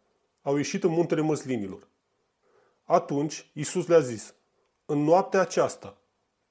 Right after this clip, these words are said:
toți veți găsi în mine o pricină de potignire,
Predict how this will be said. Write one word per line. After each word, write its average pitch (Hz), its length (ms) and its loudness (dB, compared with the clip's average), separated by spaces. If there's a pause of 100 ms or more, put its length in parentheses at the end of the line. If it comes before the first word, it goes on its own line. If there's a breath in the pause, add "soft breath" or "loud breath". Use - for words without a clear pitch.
(100)
toți 180 280 4
veți 165 180 0
găsi 165 260 -2
în 170 100 -2
mine 151 500 -2
o 131 100 0
pricină 135 340 -4
de 123 80 2
potignire, 120 640 -6